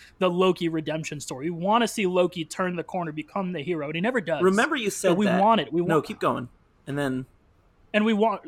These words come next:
Speaker 1: we wanna see it. We wanna see him become the hero that we all know he can be. And even through, all the way through Ragnarok, all the way through Infinity War, he never finally,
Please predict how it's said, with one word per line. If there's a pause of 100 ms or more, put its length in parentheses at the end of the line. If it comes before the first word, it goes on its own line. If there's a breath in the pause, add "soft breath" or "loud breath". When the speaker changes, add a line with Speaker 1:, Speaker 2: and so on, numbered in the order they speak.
(100)
Speaker 1:
we
wanna
see
it.
We
wanna
see
him
become (400 soft breath)
the
hero
that
we
all
know
he
can
be.
And (140)
even
through,
all
the
way
through
Ragnarok,
all
the
way
through (200)
Infinity
War,
he
never
finally,